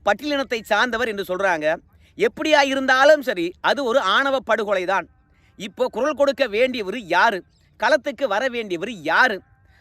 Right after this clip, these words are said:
அனாதையா நிற்கக்கூடிய அந்த குடும்பத்துக்கு முன்னின்று போராட்டத்தை நடத்தி நியாயத்தை பெற்றுத்தர வேண்டியவர்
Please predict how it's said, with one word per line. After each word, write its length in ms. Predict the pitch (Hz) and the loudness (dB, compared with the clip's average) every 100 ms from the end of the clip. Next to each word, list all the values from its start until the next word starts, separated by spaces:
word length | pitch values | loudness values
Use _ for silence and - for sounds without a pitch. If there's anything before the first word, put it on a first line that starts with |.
| _ | _
அனாதையா 460 | 160 233 285 285 294 | -2 2 2 4 2
நிற்கக்கூடிய 500 | 269 220 277 240 214 | 2 0 -2 0 -4
அந்த 120 | 220 202 | -2 -4
குடும்பத்துக்கு 640 | 240 294 269 208 175 220 | -6 -4 -2 -4 -8 -8
முன்னின்று 500 | 214 262 294 285 240 254 | -6 -6 -4 -6 -6 -6
போராட்டத்தை 520 | 254 285 254 226 220 | 0 2 2 -4 -6
நடத்தி 360 | 208 233 240 262 | -4 -6 -8 -6
நியாயத்தை 480 | 214 262 285 - | -2 0 -2 -4
பெற்றுத்தர 480 | 220 247 320 277 247 | -6 -6 -6 -4 -4
வேண்டியவர் 420 | 226 240 220 190 | -4 -6 -6 -8